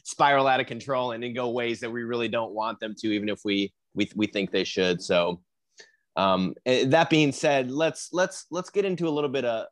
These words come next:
let's, let's get into a little bit of a, a Star Wars conversation here. So, um, a-, as of right now, that new, the new Bad Batch show is out. I think it's, we've seen four episodes so far. I know the fifth one's gonna be,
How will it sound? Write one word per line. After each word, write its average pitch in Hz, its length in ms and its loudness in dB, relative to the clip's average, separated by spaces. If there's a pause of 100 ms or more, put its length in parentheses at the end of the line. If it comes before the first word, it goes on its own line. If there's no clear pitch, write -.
let's, 165 160 -10
let's 185 140 -6
get 226 140 2
into 180 160 4
a - 20 6
little 151 200 4
bit 139 120 6
of 120 260 2
a, 117 160 0
a 120 60 -2
Star 123 300 0
Wars 107 180 -4
conversation 95 720 -8
here. 87 200 -10
So, 101 440 6 (380)
um, 110 380 4 (320)
a-, 104 180 -14
as 160 360 4
of 170 120 2
right 170 320 2
now, 120 720 0 (560)
that 127 240 -4
new, 135 180 -4
the 135 120 -2
new 135 120 -2
Bad 117 300 0
Batch 113 300 -2
show 95 340 -4
is 95 180 -8
out. 95 240 2
I 98 60 -2
think 101 200 -6
it's, - 320 -8
we've 101 220 -2
seen 107 440 2
four 127 300 6
episodes 107 460 2
so 95 120 2
far. 95 220 2
I 95 40 0
know 98 100 -2
the 90 100 -4
fifth - 240 -2
one's 90 240 -4
gonna 95 140 -4
be, 90 320 -4